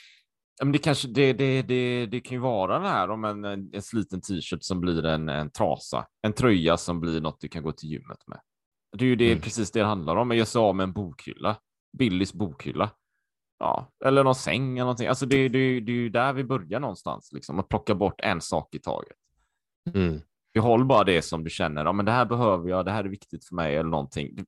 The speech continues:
Speaker 1: Men, alltså, hur många saker använder vi varje dag? Jag vet inte. Tio, femton, tjugo? Fem? Resten då?
Speaker 2: Mm. Ja, men det, det skapar ju också en frihet när man inte har för mycket ägodelar, liksom, för mycket grejer runt omkring sig.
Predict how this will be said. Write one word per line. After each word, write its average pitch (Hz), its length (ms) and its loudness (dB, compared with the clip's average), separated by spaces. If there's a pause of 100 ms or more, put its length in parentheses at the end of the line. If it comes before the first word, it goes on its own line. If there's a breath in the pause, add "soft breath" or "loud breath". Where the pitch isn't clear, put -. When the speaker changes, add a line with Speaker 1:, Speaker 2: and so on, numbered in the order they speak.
Speaker 1:
Men, 104 240 0 (840 loud breath)
alltså, 120 180 4
hur 117 80 6
många 120 200 6
saker 101 220 0
använder 92 420 0
vi 151 40 -2
varje 147 220 2
dag? 60 260 -2 (260)
Jag 113 280 0
vet 135 180 -2
inte. - 240 -10
Tio, 120 380 -2
femton, 123 380 -4
tjugo? 107 400 -2 (400)
Fem? 147 260 2 (540)
Resten - 380 -4
då? 131 240 -4 (640)
Speaker 2:
Mm. 85 220 0 (720 loud breath)
Ja, 104 140 2
men 127 160 6
det, 139 140 6
det 135 120 4
skapar 135 420 4
ju 143 60 8
också 143 220 4
en 120 100 6
frihet 101 540 2
när 117 100 4
man 113 160 2
inte 117 200 -2
har 110 220 2
för 123 200 -2
mycket 113 300 -2
ägodelar, 90 600 -2
liksom, 104 300 -6
för 120 120 -6
mycket 110 280 -4
grejer 107 500 2
runt 101 260 0
omkring 95 440 -6
sig. 107 460 -2